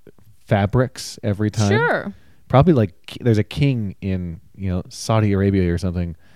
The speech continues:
Speaker 1: one of those oil countries, and he's so rich. And he's
Speaker 2: Or
Speaker 1: like
Speaker 2: a place where they don't have running water and they don't have toilet paper and they're just using their little fucking, uh, it's not as glamorous as it sounds.
Speaker 1: You know what? I take that back immediately because they do that in bidet countries.
Speaker 2: Mm-hmm.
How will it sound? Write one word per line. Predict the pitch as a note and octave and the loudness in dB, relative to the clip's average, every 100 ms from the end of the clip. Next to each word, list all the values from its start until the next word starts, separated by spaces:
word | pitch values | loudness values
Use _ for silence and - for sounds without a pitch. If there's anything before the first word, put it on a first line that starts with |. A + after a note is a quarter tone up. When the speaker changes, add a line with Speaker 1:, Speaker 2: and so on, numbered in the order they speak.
| - - | -20 0
Speaker 1:
one | G#2+ | 2
of | G2+ | 4
those | F#2 - | 2 2
oil | G#2 G#2 | 4 4
countries, | A2 G2+ G2+ F#2+ - - | 0 0 0 0 -2 -10
and | - | -6
he's | G2 - | -6 -4
so | - A#2 | 0 0
rich. | G2 G#2 G2 - | 2 0 0 2
And | A#3+ | 6
he's | |
Speaker 2:
Or | D4+ G4 E4+ | 8 8 6
Speaker 1:
like | D#4 | 4
Speaker 2:
a | |
place | D#4 D4+ D4 - | 2 2 0 0
where | A#3+ A#3 | 2 4
they | A3 | 2
don't | G#3 A3 | 2 0
have | A#3+ A3 | 0 0
running | A#3 A#3 | 0 0
water | C4 C#4+ C#4 | 2 2 2
and | C4+ G#3 | 0 0
they | G3+ | 0
don't | G3+ G#3 | -2 0
have | G3+ E3+ - | -2 -2 -4
toilet | A#3+ B3+ | -2 0
paper | A3 G3 F#3+ | 0 -2 -2
and | G3+ | -2
they're | G3 | -2
just | G#3 F#3+ | -2 -2
using | F#3+ G#3+ G#3 | -2 -2 -2
their | G3+ G3 | -2 -2
little | G3+ G3 | 0 -2
fucking, | G3 G3+ G#3+ G3+ G3 F3+ F2+ D#3+ F3 - - | -2 -4 -2 -4 -6 -8 -14 -18 -18 -18 -4
uh, | F#3+ F#3 | -2 0
it's | - A3 | -2 -2
not | E4+ F#4 | 0 2
as | G3 | 2
glamorous | F#3+ G3+ D#3+ E3 - | 0 0 -2 -6 -6
as | E3+ D#3+ C#3+ | -4 -4 -6
it | C#3+ | -4
sounds. | G3 D3 - - C3+ | -4 -4 -8 -6 4
Speaker 1:
You | |
know | F3+ | 8
what? | F3+ | 8
I | D3 | 6
take | D#3 E3 | 0 4
that | D3 | 4
back | C#3 C#3 | 6 4
immediately | C#3 D#3+ C#3+ B2 | 4 0 4 2
because | B2 - D3+ C#3 D3 E3+ - | 2 2 6 8 6 2 -4
they | B2 | -2
do | A#2+ C#3 | 0 4
that | C3+ B2+ | 4 2
in | C3 | 0
bidet | C3 C#3 D3+ | 2 4 2
countries. | A#2+ G#2 G2 E2 E2 - | 0 -4 -4 -8 -8 -6
Speaker 2:
Mm-hmm. | G3 A3+ E3+ | -2 -2 -4